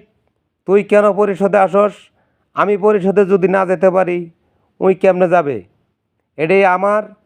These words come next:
করজোরে অনুরোধ বিএমপি ভাইদের কাছে এবং আমার পরিষদের সকল সদস্যর কাছে আমি করজোরে বি-, চাচ্ছি আমার এই বিচারটা যেন পাই।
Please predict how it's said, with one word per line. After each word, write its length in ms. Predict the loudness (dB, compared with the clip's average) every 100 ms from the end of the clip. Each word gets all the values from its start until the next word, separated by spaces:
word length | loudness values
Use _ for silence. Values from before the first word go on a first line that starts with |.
| _ _ _ _ _
করজোরে 460 | -2 0 0 2 2
অনুরোধ 480 | 2 2 2 0 0 _ _ _ _ _ -16
বিএমপি 480 | -2 0 0 0 0
ভাইদের 380 | 2 0 -2 0
কাছে 480 | -2 2 2 2 -6 _ _ _ _ 0
এবং 340 | 0 0 0
আমার 280 | -2 -2 -4
পরিষদের 840 | 0 0 0 -2 0 0 -2 _ _ _ _ _
সকল 400 | -2 0 0 -2
সদস্যর 520 | -2 -2 0 0 -2
কাছে 420 | 0 0 0 -2 -6 _ _ _ _ -6
আমি 280 | -2 -2 0
করজোরে 480 | 0 0 0 0
বি-, 400 | 0 -2 -4 -14 -20 _ _ -20 -20 _
চাচ্ছি 520 | -2 -2 -2 0 0 -2 _ _ _
আমার 300 | -4 -2 0
এই 60 | -2
বিচারটা 460 | -4 -2 -2 0 0
যেন 200 | 0 2
পাই। 320 | 0 0